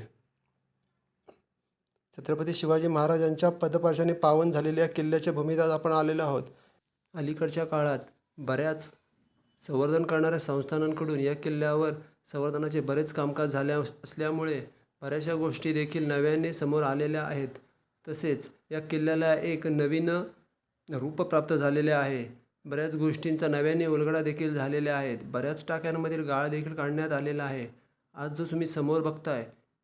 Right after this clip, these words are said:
ही त्या काळची या किल्ल्यावर येण्याचा मुख्य मार्ग असून आपण जो आता बाहेर पडलो तो या द-, किल्ल्याचा मुख्य महादरवाजा होता. अलीकडच्या काळात झालेल्या संवर्धनातूनच हा किल्ला, किल्ल्याचा महादरवाजा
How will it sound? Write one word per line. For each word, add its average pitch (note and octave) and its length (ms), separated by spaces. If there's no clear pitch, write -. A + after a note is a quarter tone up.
ही D3+ 280
त्या D3+ 160
काळची D#3+ 540
या D#3 240
किल्ल्यावर D#3 440
येण्याचा D#3 320
मुख्य D#3 540
मार्ग D3 260
असून D3+ 520
आपण E3 220
जो D#3 80
आता D#3 180
बाहेर D3 220
पडलो D3+ 400
तो D#3+ 160
या D#3 180
द-, D3+ 240
किल्ल्याचा D3+ 400
मुख्य D#3 320
महादरवाजा D3 680
होता. C3+ 340
अलीकडच्या D#3+ 420
काळात D3+ 400
झालेल्या C3+ 420
संवर्धनातूनच D#3 880
हा C#3 100
किल्ला, D#3 340
किल्ल्याचा D3+ 360
महादरवाजा D3+ 760